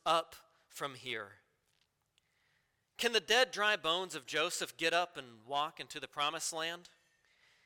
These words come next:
Can the good as dead sons of Israel walk out of exile into citizenship of another kingdom?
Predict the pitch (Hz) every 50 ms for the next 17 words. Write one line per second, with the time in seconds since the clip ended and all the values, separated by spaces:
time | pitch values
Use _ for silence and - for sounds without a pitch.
0 | _ _ - - 180 180 180 170 160 151 143 139 131 - _ _ _ - 208 208
1 | 214 214 185 143 - 175 180 185 180 - - - 175 175 180 151 156 135 151 160
2 | 165 180 156 156 160 156 147 139 131 131 156 190 185 - - - 175 180 226 240
3 | 233 202 151 - - 185 214 - - - - 143 131 131 139 143 143 139 - _
4 | - - - - _ _ _ _ - - - - - 208 175 - - 190 185 208
5 | 214 - - 233 220 - - - 233 226 226 - - 147 131 143 135 139 156 -
6 | 190 160 - - 175 175 202 196 220 220 214 -